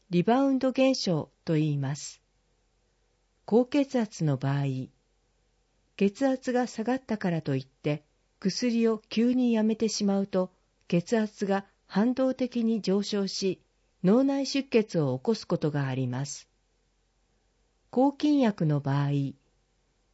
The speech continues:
症状が良くなったと思って薬を急にやめてしまうと、細菌が完全に死滅していないために、細菌が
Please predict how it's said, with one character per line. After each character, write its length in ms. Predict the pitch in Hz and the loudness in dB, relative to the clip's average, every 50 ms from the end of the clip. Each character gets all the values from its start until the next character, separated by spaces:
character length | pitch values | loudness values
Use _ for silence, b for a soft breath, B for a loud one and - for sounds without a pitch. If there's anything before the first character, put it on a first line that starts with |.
| _ _ _ _ _ _ | _ _ _ _ _ _
症 300 | - - 254 269 277 277 | -6 0 2 4 4 4
状 220 | - 294 285 262 | 4 4 4 4
が 160 | 226 170 151 143 | 4 2 0 2
良 160 | 160 196 226 | 2 2 2
く 140 | - - 151 | 2 2 2
な 120 | 151 165 | 2 2
っ 60 | 156 - | 0 -2
た 140 | - 156 | -4 -6
と 140 | - 139 131 | -4 -2 -2
思 200 | 131 135 147 151 | 0 0 0 -2
っ 40 | 147 | -2
て 340 | - _ - 135 131 127 - _ _ _ _ _ _ _ | -4 _ -6 -6 -6 -6 -8 _ _ _ _ _ _ _
薬 460 | - 185 170 - 240 226 214 220 214 | -6 -6 -4 -2 -2 -2 0 0 0
を 120 | 208 208 202 | 0 -2 -4
急 280 | _ - - 226 247 | _ -2 0 2 4
に 220 | 247 247 247 233 214 | 4 4 4 4 4
や 100 | 190 190 | 4 4
め 100 | 202 202 | 2 2
て 140 | 202 220 | 0 -2
し 160 | 202 - - 208 | -2 -2 -2 0
ま 160 | 196 190 190 | 0 0 -2
う 60 | 185 | -2
と、 280 | - - 180 180 175 - _ _ _ _ _ _ _ _ | -2 -2 -2 -2 -2 -6 _ _ _ _ _ _ _ _
細 300 | - - 214 214 233 233 | -6 -2 0 2 2 0
菌 280 | 233 - 226 220 208 202 | -2 -2 0 0 0 0
が 200 | 196 196 - - _ | 0 -2 -4 -6 _
完 280 | - - 190 226 240 | -4 0 0 0 0
全 260 | 226 247 240 233 226 220 | 2 0 0 2 2 0
に 80 | 220 | -2
死 180 | 202 - - 190 | -2 -2 0 0
滅 300 | 196 233 233 - 247 233 | 0 0 0 -2 -6 -8
し 120 | - - | -8 -4
て 120 | - 247 233 | -2 0 2
い 100 | 233 226 | 2 2
な 160 | 226 226 226 | 0 0 -2
い 60 | 220 | -2
た 120 | - 214 | -2 -2
め 140 | 208 214 220 196 | 0 0 0 0
に、 280 | 156 147 147 156 - _ _ _ _ _ _ _ | 0 0 -2 -2 -6 _ _ _ _ _ _ _
細 300 | - - 202 202 220 214 | -6 0 2 2 2 2
菌 260 | 220 - 226 220 214 | 0 0 0 0 2
が 240 | 196 196 196 202 202 | 2 2 0 -2 -4